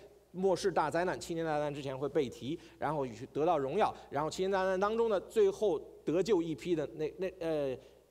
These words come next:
以-，以色列人，那时候活-，所有活的以色列人都会得救，叫全以色列得救。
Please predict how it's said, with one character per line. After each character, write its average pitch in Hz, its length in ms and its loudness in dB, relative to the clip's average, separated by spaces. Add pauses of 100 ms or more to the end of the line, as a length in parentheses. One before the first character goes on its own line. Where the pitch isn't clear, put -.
以-， 175 260 -4
以 165 140 -2
色 254 140 4
列 196 120 2
人， 143 80 -4
那 208 100 2
时 202 60 0
候 214 80 0
活-， 202 340 2
所 233 160 2
有 233 120 6
活 165 180 -2
的 190 80 2
以 139 80 2
色 127 80 -4
列 143 100 0
人 135 80 -4
都 175 120 0
会 156 80 -2
得 113 120 -4
救， 147 200 -2
叫 120 100 -10
全 110 260 -10
以 131 120 -8
色 113 100 -10
列 113 100 -8
得 101 140 -10
救。 143 140 -6